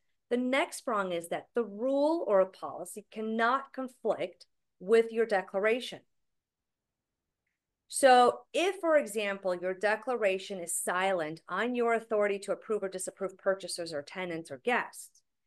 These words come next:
and then you go ahead and you adopt that as a policy,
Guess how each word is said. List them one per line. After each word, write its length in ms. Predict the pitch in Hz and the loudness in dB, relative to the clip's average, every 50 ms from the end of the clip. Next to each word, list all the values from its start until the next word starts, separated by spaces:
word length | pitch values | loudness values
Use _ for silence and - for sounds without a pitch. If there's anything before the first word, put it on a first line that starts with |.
| _ _ _ _ _ - | _ _ _ _ _ -4
and 200 | 196 214 220 220 | -2 0 2 2
then 160 | 233 247 277 | 2 2 2
you 80 | 311 302 | 2 2
go 140 | 302 294 277 | 4 4 4
ahead 180 | 269 262 247 240 | 4 2 2 2
and 100 | 240 240 | 0 0
you 100 | 233 208 | 0 0
adopt 560 | 180 - - - 185 196 226 254 254 - - | -2 -2 0 2 4 4 4 2 0 -2 -6
that 260 | 165 147 143 147 - | -6 -6 -6 -6 -4
as 160 | - 185 185 185 | -2 -2 -2 -2
a 80 | 156 - - - - | -4 -8 -10 -12 -4
policy, 560 | - 254 294 330 302 202 - - - - - | 0 0 2 2 0 -2 -4 -8 -14 -18 -20